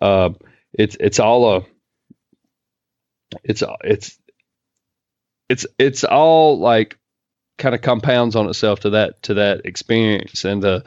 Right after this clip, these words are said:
and, and going through that with people and, you know, and then, and then, and then six months later, whatever, the, a week later, then sitting down and eating the meal. It's just all something that g-, it gets drug out and it just,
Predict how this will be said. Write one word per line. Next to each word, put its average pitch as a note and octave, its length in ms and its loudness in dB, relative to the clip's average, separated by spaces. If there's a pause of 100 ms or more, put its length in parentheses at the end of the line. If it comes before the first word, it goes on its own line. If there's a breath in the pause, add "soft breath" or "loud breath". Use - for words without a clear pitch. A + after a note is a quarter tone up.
(300 loud breath)
and, A2+ 200 0
and A2 220 0
going A2+ 260 2
through A2+ 180 2
that A2 200 2
with - 140 -6
people G#2 480 2
and, F#2+ 260 -6 (380 soft breath)
you A#2 180 0
know, A2+ 340 4
and G#2+ 160 2
then, A2+ 240 2
and G#2+ 240 -4
then, A2+ 300 2
and A2 180 0
then G2+ 220 -2
six - 420 -2
months B2+ 240 0
later, A#2 300 2
whatever, A2 600 2
the, G2 400 -6
a G2+ 100 -4
week G#2+ 280 -2
later, A2 340 2
then F#2+ 280 -8
sitting G#2+ 320 -2
down G#2 180 0
and F#2+ 120 -6
eating G2+ 260 -2
the G2 60 -4
meal. G2+ 400 0 (360 soft breath)
It's A#2 160 0
just C3 220 0
all B2+ 160 4
something B2+ 340 0
that G#2 160 0
g-, G2 80 -6
it - 240 -6
gets A#2+ 160 -2
drug A#2 340 0
out G#2+ 340 2
and G2 120 -4
it F#2+ 120 -6
just, - 280 -6